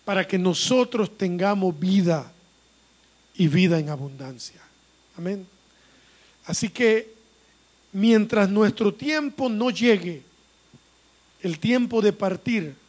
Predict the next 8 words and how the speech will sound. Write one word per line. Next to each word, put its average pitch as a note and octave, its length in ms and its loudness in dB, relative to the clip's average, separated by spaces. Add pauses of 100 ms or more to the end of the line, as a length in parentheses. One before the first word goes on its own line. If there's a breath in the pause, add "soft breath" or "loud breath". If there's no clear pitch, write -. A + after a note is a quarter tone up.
(560 soft breath)
hermanos, G#3+ 360 -2
tranquilos, G#3 600 -4
que G3 100 -4
el F3 60 -4
Señor G#3 400 -4
tiene G#3 300 -4
el G3 100 -4
control F3+ 600 -6